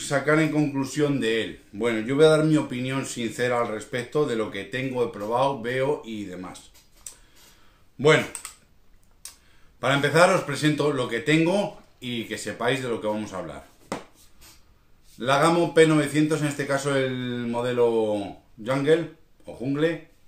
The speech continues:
Eh, Beretta P X cuatro, regalada por un suscriptor. Crossman C once, mi primera pistola para hacer el gamberrete.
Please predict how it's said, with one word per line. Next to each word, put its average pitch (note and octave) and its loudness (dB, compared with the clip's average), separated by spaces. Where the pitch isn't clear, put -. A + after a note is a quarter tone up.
Eh, C#3 2
Beretta E3+ 6
P E3 4
X C#3+ -4
cuatro, D3+ 4
regalada A#2 0
por A2+ -6
un A2 -6
suscriptor. B2+ -2
Crossman E3 4
C C3 2
once, D3+ 0
mi A#2 -6
primera A#2+ -4
pistola A#2+ -4
para A2 -4
hacer A2+ -4
el A2 0
gamberrete. A#2+ -4